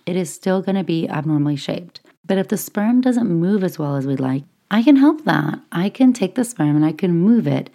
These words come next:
get it further down the field and help it out. So for mild male factors, I U I can be an option. My favorite of those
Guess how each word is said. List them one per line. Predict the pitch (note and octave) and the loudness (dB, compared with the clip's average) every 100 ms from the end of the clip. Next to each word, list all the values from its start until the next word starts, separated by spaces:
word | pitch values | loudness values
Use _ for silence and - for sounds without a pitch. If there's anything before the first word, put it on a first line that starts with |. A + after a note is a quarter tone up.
| _ - | _ -4
get | F#3 | -4
it | D#3+ | -4
further | - G#3 A3 | -4 0 2
down | G#3+ G#3 | 2 0
the | G3 | -2
field | - D#3 C#3+ C#3+ | -2 0 -2 -4
and | D#3+ D3+ | -6 -4
help | - C#3+ C#3+ | -6 -6 -6
it | |
out. | C#3+ C#3+ F#3+ - | -6 -8 -12 -20
So | - G#3 F#3+ F3+ | -8 -2 0 0
for | F3+ - F3+ E3+ | -4 -4 -2 2
mild | E3+ F3+ G#3+ G#3+ | 2 2 2 2
male | G#3 G3 | 0 0
factors, | - D#3+ - - E3 E3 D#3+ - _ _ | -4 -8 -8 -6 -6 -6 -10 -16 _ _
I | D#3+ | -2
U | F3+ | 0
I | D#3+ | 0
can | D3+ E3+ E3 | -2 -2 0
be | E3 | 0
an | D#3+ | 0
option. | D3+ D3+ F3 E3 E3 - | -2 -2 -2 0 -2 -4
My | D3+ C#3+ | -4 -4
favorite | C#3 E3+ F3+ F3+ - | -2 -2 0 -2 -2
of | E3 D3+ | -4 -2
those | D3+ D3+ D3+ D3 | -2 -2 -2 -6